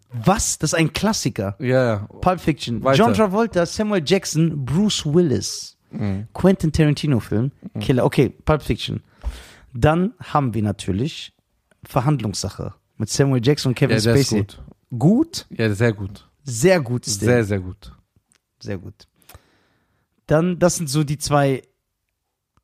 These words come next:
Speaker 2: Oh, krass. Oh, erzähl
Speaker 1: Ja,
Speaker 2: noch mal ein
Speaker 1: warte,
Speaker 2: bisschen
Speaker 1: ich bin,
Speaker 2: weiter.
Speaker 1: ich bin noch nicht fertig.
Speaker 2: Zwei und sag,
Speaker 1: Ja,
Speaker 2: ja,
Speaker 1: ich bin noch
Speaker 2: also
Speaker 1: gar nicht fertig. Das sind so aber die zwei, dass du die
Speaker 2: Ja,
Speaker 1: Speer,
Speaker 2: ah, ah.
Speaker 1: dass die Speerspitze, warum
Speaker 2: Ja.
Speaker 1: bist du aggressiv?
Speaker 2: Und was ist, wo er diese Kingdom da mitspielt?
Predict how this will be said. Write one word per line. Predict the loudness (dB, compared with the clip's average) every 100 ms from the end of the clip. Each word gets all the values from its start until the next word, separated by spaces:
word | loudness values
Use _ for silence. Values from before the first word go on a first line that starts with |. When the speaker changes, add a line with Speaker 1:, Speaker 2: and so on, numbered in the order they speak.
| _ 2
Speaker 2:
Oh, | 2 2
krass. | -2 -2 0 -2 -8
Oh, | -4 -2
erzähl | -2 -4 -2
Speaker 1:
Ja, | 0
Speaker 2:
noch | 2
mal |
ein | 2
Speaker 1:
warte, | 2
Speaker 2:
bisschen | 0
Speaker 1:
ich | 0
bin, | 0
Speaker 2:
weiter. | 0
Speaker 1:
ich | 0 0
bin | 0
noch | 0
nicht | -2 0
fertig. | 0 0 -6 -2
Speaker 2:
Zwei | 2 4 4
und | 0 -2
sag, | -2
Speaker 1:
Ja, | 0 2
Speaker 2:
ja, |
Speaker 1:
ich | 4
bin | 4
noch | 4
Speaker 2:
also | 4
Speaker 1:
gar | 2
nicht | 2
fertig. | -4 -4
Das | -8
sind | -8
so | 0
aber | 0 0
die | -4
zwei, | -2 0
dass | 0 -2
du | -4
die |
Speaker 2:
Ja, | -2 -2
Speaker 1:
Speer, | 2 2
Speaker 2:
ah, | 2 -2
ah. | -4 -2
Speaker 1:
dass | -2
die | -2
Speerspitze, | 0 2 2 0 -6 -4
warum | -2
Speaker 2:
Ja. |
Speaker 1:
bist | -2 0
du |
aggressiv? | 0 -2 -2 -2 0
Speaker 2:
Und |
was | 2 0
ist, | -2 -2
wo | 0
er | 0
diese | 0 0 0
Kingdom | -2 0 2 2 4
da | 2
mitspielt? | 2 -2 -4 -4 -6